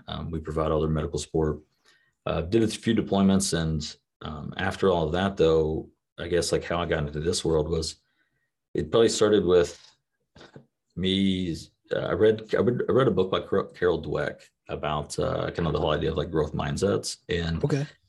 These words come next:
Speaker 1: it dawned on me that, uh, all this time that I've been saying that I wasn't a math person, it wasn't that you're inherently not a math person or, um, or are. It's really just that I was lazy. I never put in the effort.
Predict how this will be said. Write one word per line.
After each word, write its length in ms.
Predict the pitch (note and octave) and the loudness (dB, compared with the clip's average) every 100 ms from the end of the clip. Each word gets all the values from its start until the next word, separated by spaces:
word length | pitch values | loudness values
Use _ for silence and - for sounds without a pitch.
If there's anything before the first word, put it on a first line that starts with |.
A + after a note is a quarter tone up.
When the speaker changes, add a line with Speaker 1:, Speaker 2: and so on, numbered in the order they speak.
| _ _ _ _ _ F#2+ | _ _ _ _ _ -2
Speaker 1:
it 140 | F2+ | 0
dawned 260 | G#2+ C#3 G#2+ | 2 2 2
on 160 | E2 | 0
me 180 | D#2+ F#2+ | 0 0
that, 480 | D2+ D2 D#2 - - _ _ _ _ _ _ - | 0 0 -2 -4 -10 _ _ _ _ _ _ -12
uh, 360 | C2 A1+ G1+ - - _ _ _ _ _ _ | -12 -12 -16 -20 -20 _ _ _ _ _ _
all 140 | A2+ C3 | 2 4
this 220 | C3 - | 4 0
time 400 | G2+ E2 D2 D2+ | 0 0 0 -2
that 100 | E2+ | 0
I've 80 | F2 | 0
been 100 | F2 | 0
saying 240 | F2 F#2 | 0 0
that 120 | E2 | 0
I 40 | E2 | 0
wasn't 300 | E2 D#2+ D2+ | 0 -2 -2
a 20 | |
math 340 | D#2+ F2 F#2+ | -2 -2 -4
person, 480 | - F#2 - - - _ _ _ _ _ _ _ - | -4 -4 -4 -6 -8 _ _ _ _ _ _ _ -2
it 100 | - | 2
wasn't 560 | C#3+ D3 F#2+ F#2 F#2 | 4 4 2 0 -4
that 340 | D#2+ D#2+ D#2 - - - | 0 0 0 -4 -6 -6
you're 160 | D2+ D2 | -4 -4
inherently 560 | D2 D2+ D2+ A1+ D2 | -4 -4 -4 -4 -8
not 180 | C#2+ D2+ | -6 -6
a 100 | D#2+ | -4
math 340 | D#2+ E2 D#2+ - | -4 -4 -4 -4
person 420 | D2+ - E2 D#2+ | -4 -2 -2 -2
or, 420 | C#2 - D#2+ D2+ _ - | -2 -4 -4 -10 _ -12
um, 180 | D2 - | -10 -4
or 200 | D2 - | -2 0
are. 200 | F2+ E2 | 0 0
It's 160 | E2 - | -2 2
really 200 | F#2 E2+ | 2 2
just 240 | D#2 - | 0 -4
that 340 | E2 D#2 D2 - _ _ _ _ _ _ _ _ _ _ _ F2 | -2 0 -2 -8 _ _ _ _ _ _ _ _ _ _ _ -4
I 100 | E2+ | 0
was 120 | D2 | 4
lazy. 440 | G2+ F2 B1+ A#1+ | 4 4 2 -4
I 40 | D#2 | -2
never 220 | D2+ D2+ | -2 -2
put 140 | - | -4
in 80 | D#2 | -4
the 160 | D2 E2+ | -4 -4
effort. 440 | E2+ - G1+ - | -4 -4 -4 -6